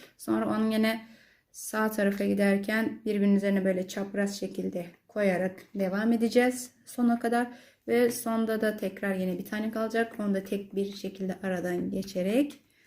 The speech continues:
devam edeceğiz arkadaşlar. Şimdi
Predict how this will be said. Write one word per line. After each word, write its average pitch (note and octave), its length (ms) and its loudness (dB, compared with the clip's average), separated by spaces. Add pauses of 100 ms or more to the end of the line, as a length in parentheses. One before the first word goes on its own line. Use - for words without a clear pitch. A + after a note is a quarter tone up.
(340)
devam G#3+ 320 2
edeceğiz E3+ 360 -4
arkadaşlar. G3 800 -2 (360)
Şimdi C4+ 520 6